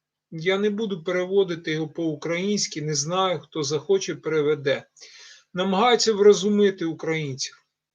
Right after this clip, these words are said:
В наш страшний час війни, коли панують інстинкти, коли у людей забирається останній розум, коли люди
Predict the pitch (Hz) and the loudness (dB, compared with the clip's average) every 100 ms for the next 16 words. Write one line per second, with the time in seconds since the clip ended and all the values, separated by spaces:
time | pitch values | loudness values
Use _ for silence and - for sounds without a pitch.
0 | _ _ _ _ - 190 196 - 208 180 | _ _ _ _ -4 -2 0 2 2 2
1 | 233 247 226 - 220 - 208 190 196 220 | 0 -2 0 6 6 6 2 -2 0 2
2 | 214 190 190 202 196 185 196 208 202 196 | 2 2 4 4 4 -2 2 2 2 -2
3 | 170 139 - - 214 214 208 185 165 175 | -6 -2 -2 0 0 0 -4 -6 -4 -2
4 | 180 196 190 180 160 196 208 208 - - | 4 4 4 -2 0 4 6 6 2 -16
5 | _ _ _ _ _ _ _ 147 156 170 | _ _ _ _ _ _ _ -2 0 4
6 | 190 208 220 214 208 180 156 - 220 214 | 6 6 6 4 2 0 0 -2 0 0
7 | 208 190 202 226 202 202 170 - _ _ | 4 4 6 4 2 0 -4 -12 _ _
8 | _ _ _ _ _ _ _ _ _ 202 | _ _ _ _ _ _ _ _ _ 2
9 | 202 247 226 233 247 214 226 | 4 2 0 -2 -2 0 2